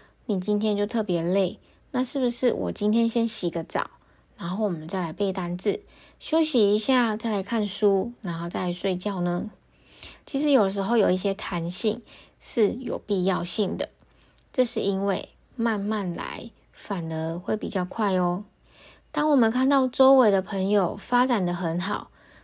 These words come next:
除了很羡慕或者是有一点点嫉妒之外，我们其实也可以来看看我们自己目前到底有没有走在自己想要走的目标的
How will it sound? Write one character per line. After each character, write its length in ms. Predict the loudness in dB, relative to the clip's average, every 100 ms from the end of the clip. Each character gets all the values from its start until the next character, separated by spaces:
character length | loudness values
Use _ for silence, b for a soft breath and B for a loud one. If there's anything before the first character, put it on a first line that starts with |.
| b
除 220 | -8 2
了 400 | 6 8 8 6
很 440 | 2 -6 -6 -4 -4
羡 360 | 0 4 4
慕 260 | 6 6 4
或 360 | 0 -2 0
者 180 | 2 0
是 200 | -4 -6
有 280 | 0 0 0
一 80 | -2
点 260 | 0 2
点 220 | 4 2 -2
嫉 260 | -2 0
妒 200 | 2 2
之 200 | 0 -2
外， 280 | 0 0 0 B B B B B -6
我 80 | -2
们 140 | 0
其 160 | 2 0
实 160 | 2
也 160 | 2 2
可 140 | 0
以 100 | 0
来 200 | 0 -2
看 220 | -4 -4
看 260 | -4 -4 -2
我 120 | -2
们 180 | -4 -6
自 180 | -4 -4
己 260 | -4 -10 B B B _
目 180 | 0 2
前 400 | 2 2 2 2
到 160 | 0 0
底 120 | 0
有 100 | 0
没 120 | 0
有 100 | -2
走 200 | -2 -6
在 220 | -4 -6
自 160 | -4 -6
己 180 | -4 -4
想 240 | -4 -6
要 160 | -4 -4
走 220 | -4 -6
的 120 | -6
目 220 | -2 0
标 260 | 0 -2 -2
的 220 | -4 -10